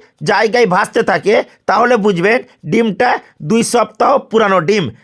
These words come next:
আর যদি ডিমটা একেবারে জলের উপরের দিকে এসে ভাসতে থাকে তাহলে বুঝবেন যে সেটা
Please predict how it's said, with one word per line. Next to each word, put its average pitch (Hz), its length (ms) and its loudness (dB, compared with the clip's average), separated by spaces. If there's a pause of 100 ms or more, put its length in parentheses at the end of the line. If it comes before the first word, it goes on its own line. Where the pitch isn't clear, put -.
(280)
আর 277 80 -2 (120)
যদি 180 240 0 (440)
ডিমটা 220 420 -2 (440)
একেবারে 247 520 0 (320)
জলের 247 340 2 (120)
উপরের 277 460 0
দিকে 226 280 -2
এসে 220 180 0
ভাসতে 180 340 -2
থাকে 180 320 -2 (340)
তাহলে 240 280 0
বুঝবেন 196 440 0 (240)
যে 160 120 -4
সেটা 226 360 -2